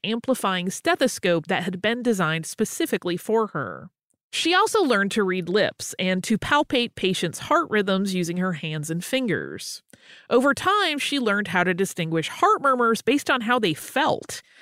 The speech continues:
including murmurs that weren't audibly distinguishable from one another when hearing through a stethoscope.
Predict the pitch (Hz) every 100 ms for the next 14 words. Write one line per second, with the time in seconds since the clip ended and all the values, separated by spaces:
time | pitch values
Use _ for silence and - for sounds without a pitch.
0 | - 214 - 269 262 233 208 208 208 208
1 | - 202 175 202 349 381 - 180 277 370
2 | 208 208 175 180 202 170 170 170 151 160
3 | 185 170 165 165 147 180 185 185 - 156
4 | 156 - 143 135 - - 320 170 - 143
5 | -